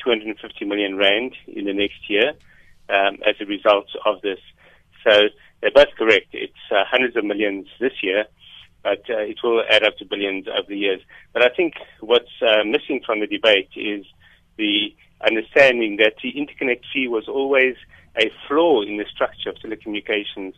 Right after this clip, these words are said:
in South Africa. It should never have reached the level that it did, and it should never have been such an important part of the revenue of the,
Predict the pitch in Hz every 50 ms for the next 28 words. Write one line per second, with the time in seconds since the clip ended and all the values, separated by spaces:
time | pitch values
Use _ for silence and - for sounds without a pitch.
0 | _ _ _ _ _ _ _ 113 107 - - 104 101 101 208 - - - - 104
1 | 101 - - - - - - 113 127 139 143 143 123 117 104 95 - 104 123 151
2 | 156 - - - - - - _ - - - _ _ _ - 110 107 113 113 110
3 | 113 110 110 107 101 104 98 - - 110 120 135 - - - _ _ - - -
4 | _ _ - 113 117 120 113 - - - - 127 127 139 147 160 151 139 123 -
5 | _ 127 135 160 170 165 - - 139 - - - 123 117 - - 135 135 135 -
6 | - _ _ _ - 160 143 117 117 - - - - _ _ - 113 104 104 110
7 | 101 107 120 139 - 151 135 117 107 101 - - 101 98 - 101 104 101 98 95